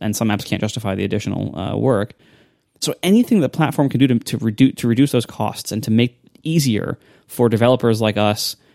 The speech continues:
and them, uh, to make really, really great or at least decent <laughs> functional experiences on all the platforms, that benefits everybody. Because right now,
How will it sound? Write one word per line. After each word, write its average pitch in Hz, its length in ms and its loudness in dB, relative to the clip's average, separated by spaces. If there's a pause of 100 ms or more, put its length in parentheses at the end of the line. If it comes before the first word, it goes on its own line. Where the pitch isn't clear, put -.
(100)
and 143 260 2
them, 113 300 2 (340)
uh, 101 280 -2
to - 180 -4
make 107 280 2 (260)
really, 135 500 6
really 120 300 4
great 113 640 2 (500)
or 127 160 6
at 76 80 0
least 208 340 0 (360)
decent 165 380 2
<laughs> - 120 -2
functional 156 480 6
experiences 123 600 2
on 123 180 2
all 123 180 4
the 120 60 2
platforms, 107 640 -2 (440)
that 139 220 4
benefits 131 320 0
everybody. - 520 -6
Because 113 260 -2
right 113 200 4
now, 117 500 6